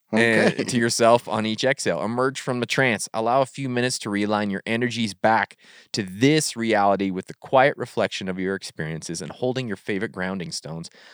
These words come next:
Speaker 1: like Moki marbles in drinking water and drinking water.
Speaker 2: Okay.
Speaker 1: <clears throat> So that's a really good place to start if you're looking to do some scrying. Um,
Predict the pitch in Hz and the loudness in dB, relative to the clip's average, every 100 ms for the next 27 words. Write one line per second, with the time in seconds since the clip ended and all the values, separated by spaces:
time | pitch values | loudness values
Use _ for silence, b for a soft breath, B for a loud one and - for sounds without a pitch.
0 | b b 120 127 - 135 143 110 90 85 | b b -2 -2 -2 -4 -2 -4 -4 -4
1 | 76 62 - - _ _ _ _ _ _ | -6 -10 -12 -16 _ _ _ _ _ _
2 | _ _ - 101 104 101 80 78 57 55 | _ _ -6 -2 -2 -4 -8 -8 -8 -8
3 | - _ _ _ _ _ - 110 107 104 | -10 _ _ _ _ _ -2 0 0 -2
4 | 85 85 - - - - 202 - - - | -4 -10 -10 -14 -16 -10 -8 -8 -12 2
5 | 160 143 185 - - 165 147 143 160 123 | 4 6 6 4 4 4 4 2 2 4
6 | 117 120 95 _ _ - 120 - - 104 | 2 0 -2 _ _ 2 2 2 2 4
7 | 101 - 98 104 95 95 95 92 - - | 4 0 -4 -2 -2 -2 -4 -6 -8 -2
8 | 95 90 92 92 B B B B B - | 0 2 -2 -6 B B B B B -2
9 | 98 92 90 85 | 0 0 0 -4